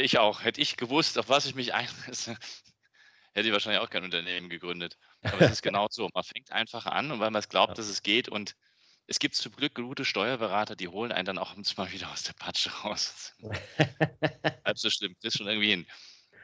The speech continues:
Speaker 2: <laughs>
Speaker 1: Michael, tausend Dank für dieses su-, super Gespräch. Ähm, würd mich freuen, wenn wir das vielleicht nächstes Jahr noch mal wiederholen.
Speaker 2: Mhm.
Speaker 1: Ähm, weil es gibt noch tausend andere Fragen.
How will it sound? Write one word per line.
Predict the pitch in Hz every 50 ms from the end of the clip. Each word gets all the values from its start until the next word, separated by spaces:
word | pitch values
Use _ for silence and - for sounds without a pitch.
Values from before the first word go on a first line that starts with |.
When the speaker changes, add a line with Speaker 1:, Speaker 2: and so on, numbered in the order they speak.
| - - - - -
Speaker 2:
<laughs> | 156 123 110 - - 117 110 - - _ _ _ _ _ _ _ _ _ _ _ _
Speaker 1:
Michael, | - 165 160 165 151 123 113 107 95 87 - - - - _ _ _
tausend | - 131 151 185 202 196 180 160 135
Dank | 123 127 151 143
für | - 143 120
dieses | 117 117 113 107
su-, | - 117 - -
super | - 143 143 - - 123 113
Gespräch. | 120 110 - - - 104 104 107 - - - - - - - -
Ähm, | 104 101 95 95 92 90 92
würd | 113 - -
mich | 135 117 -
freuen, | - 110 123 147 147
wenn | 147 131
wir | 120 110
das | 110 -
vielleicht | - 110 107 -
nächstes | 117 120 - - - -
Jahr | 113 104
noch | 107
mal | 104 101 101 98
wiederholen. | 104 95 92 98 107 113 113 113 113 107 98 - - _ _ _ _ - -
Speaker 2:
Mhm. | 92 92 - 143 175
Speaker 1:
Ähm, | 175 87 85 _ _ _ _ _ _ _
weil | - 95
es | -
gibt | - - -
noch | 92 90
tausend | - - 82 87 90 98 85
andere | 80 92 95 87 90
Fragen. | - - - 80 80 82 82 82 82